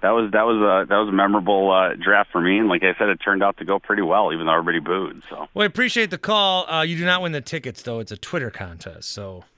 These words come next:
Speaker 2: sorry.
Speaker 1: <sighs>
Speaker 2: Yeah.
Speaker 1: Dang it! I'm, I'm gonna have to call back with a different name. We'll talk later.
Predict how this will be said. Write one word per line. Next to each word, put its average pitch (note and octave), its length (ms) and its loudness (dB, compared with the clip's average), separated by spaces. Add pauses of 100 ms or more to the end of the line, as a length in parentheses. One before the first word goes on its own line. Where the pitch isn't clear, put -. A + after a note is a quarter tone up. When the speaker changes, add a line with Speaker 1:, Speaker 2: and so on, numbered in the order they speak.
(220)
Speaker 2:
sorry. F2+ 480 -14 (1120)
Speaker 1:
<sighs> - 560 -2 (500)
Speaker 2:
Yeah. G2+ 200 -18
Speaker 1:
Dang C3+ 280 0
it! - 100 -14 (120)
I'm, - 220 0
I'm A2 80 0
gonna A2+ 120 2
have G2+ 100 -2
to - 40 -6
call G2+ 200 0
back F#2+ 180 2
with F2 100 -6
a E2 40 -6
different E2 260 -2
name. D2+ 260 -2
We'll E2+ 120 -2
talk E2+ 160 0
later. E2 200 0